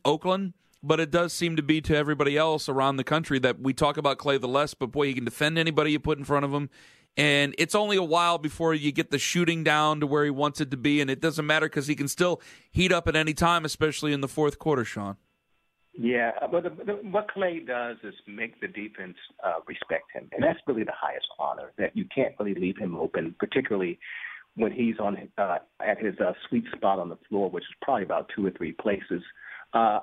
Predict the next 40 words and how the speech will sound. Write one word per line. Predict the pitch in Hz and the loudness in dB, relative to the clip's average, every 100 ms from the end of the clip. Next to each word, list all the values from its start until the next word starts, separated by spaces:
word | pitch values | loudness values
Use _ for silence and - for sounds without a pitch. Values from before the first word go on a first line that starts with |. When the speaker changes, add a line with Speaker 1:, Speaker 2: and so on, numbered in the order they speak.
| - | 0
Speaker 2:
I'm | 196 | 2
not | 214 202 | 4 2
gonna | 156 | 0
try | 123 - | -2 -6
to | 123 | -6
make | 104 104 113 | -4 -6 -6
him | 113 | -8
out | 110 110 - | -6 -6 -8
into | 107 101 101 - | -12 -8 -10 -8
something | 113 104 101 | -10 -8 -10
he's | 113 98 - | -6 -8 -6
not. | 85 98 107 - | -2 0 0 -2
I | 104 | -4
don't | 107 - | -4 -2
think | 98 - | -4 0
he | 107 | 0
is, | 95 92 - | 0 -2 -2
like, | 90 82 _ _ - | -4 -4 _ _ -6
you | 98 | -2
know, | 76 | -2
one | 92 | -2
of | 98 | -4
the | - | -4
greatest | 90 101 90 - | 0 -2 -2 -4
players | 113 95 95 | -2 0 0
of | 95 | 0
all | 95 | 0
time. | 92 104 98 98 95 95 95 92 120 | 0 -4 -2 0 0 0 -2 -4 -2
Speaker 1:
Mm-hmm. | 123 | 2
Speaker 2:
He's | 120 127 104 | 2 2 -2
definitely | 113 113 110 107 | -2 -2 -4 -6
one | 104 | -6
of | 95 | -6
the | 95 | -6
greatest | 101 101 - | -4 -4 -4
shooters | 107 92 | -6 -6
I've | 90 | -6
ever | 90 - - | -6 -8 -6
seen, | 113 110 127 | -2 0 0
but, | 113 95 | 0 -2